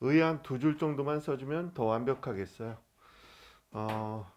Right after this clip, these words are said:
구별 기준 세 줄 정도 쓰고 곧바로 포섭으로 들어갔어요.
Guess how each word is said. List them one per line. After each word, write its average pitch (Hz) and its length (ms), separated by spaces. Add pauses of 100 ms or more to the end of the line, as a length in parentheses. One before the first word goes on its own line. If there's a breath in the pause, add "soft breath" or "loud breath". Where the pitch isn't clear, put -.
(220)
구별 160 280
기준 156 280
세 170 180
줄 170 160
정도 156 300
쓰고 190 680 (480 soft breath)
곧바로 151 340
포섭으로 196 380
들어갔어요. 104 640